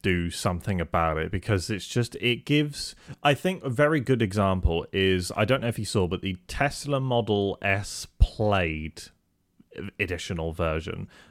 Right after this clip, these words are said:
set a Nürburgring record a couple of weeks ago. And I watched the video, and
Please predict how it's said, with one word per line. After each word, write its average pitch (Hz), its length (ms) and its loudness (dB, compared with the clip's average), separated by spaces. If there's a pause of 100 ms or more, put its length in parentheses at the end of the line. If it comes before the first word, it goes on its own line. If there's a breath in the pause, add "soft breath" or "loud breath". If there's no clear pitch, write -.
set - 340 -4
a 92 400 2
Nürburgring 92 640 4
record 85 460 -4
a - 40 -6
couple 92 200 -2
of 113 60 2
weeks - 240 0
ago. 87 280 -4 (420 soft breath)
And 107 460 2
I 110 120 6
watched 135 240 2
the 117 80 2
video, 95 480 2 (140)
and 107 320 2